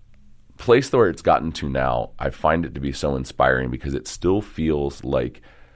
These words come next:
that kinetic scene, but it feels much more unified. And this is from the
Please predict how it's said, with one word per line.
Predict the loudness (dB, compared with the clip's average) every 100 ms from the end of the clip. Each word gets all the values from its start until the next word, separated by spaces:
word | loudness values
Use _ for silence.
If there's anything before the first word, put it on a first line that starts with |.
| -20 -20 -4
that | 0 0 0
kinetic | -4 0 -2 -4 -10
scene, | -10 -4 -4 -4 -6 -12 -20 -20 -20 -6
but | 2 2
it | 2
feels | -4 0 2 2 -2 -8 -18 -20 -20 -12
much | -4 -2 -2 -4
more | -2 -2
unified. | -2 -4 -4 -2 0 0 -2
And | -2 -2
this | 0
is | -4 -4
from | -4 -2 -2
the | -4